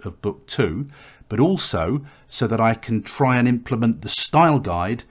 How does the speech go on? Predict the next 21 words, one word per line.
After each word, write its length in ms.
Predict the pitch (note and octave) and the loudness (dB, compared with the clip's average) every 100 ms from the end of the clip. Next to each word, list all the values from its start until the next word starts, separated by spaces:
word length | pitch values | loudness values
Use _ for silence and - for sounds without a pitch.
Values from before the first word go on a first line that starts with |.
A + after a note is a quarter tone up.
| - _ | -20 _
as 120 | G2+ G#2 | -8 -4
much 220 | B2+ B2+ | -2 -2
as, 100 | A2+ | -2
uh, 220 | E2 A#2 | -4 -6
uh, 40 | C3 | -4
uh, 340 | - B2 B2+ C3 | -4 -2 -4 -4
as 160 | A2+ | 0
much 200 | C3+ C#3 | 0 0
as 80 | A2+ | -2
I 100 | G#2 | -4
can 180 | - F#2+ | -2 -2
remember. 580 | G#2 C#3+ C#3 G2 F#2+ - - - - | 2 4 6 4 -2 -8 -16 -20 -8
I 120 | G#2+ | -6
can 160 | - A#2 | -2 -2
implement 380 | A#2 G#2+ G#2+ F#2+ | -2 -4 -6 -4
the 60 | |
style 420 | - - C#3+ B2+ | -6 4 6 6
guide, 420 | G#2 F#2+ F2+ F#2 - _ _ _ G2+ | 2 -4 -4 -6 -12 _ _ _ -8
uh, 320 | G2 A2 G#2+ - | -4 -4 -4 -6
uh, 260 | A2+ G2+ - | -6 -6 -6
you, 180 | C#3 | -6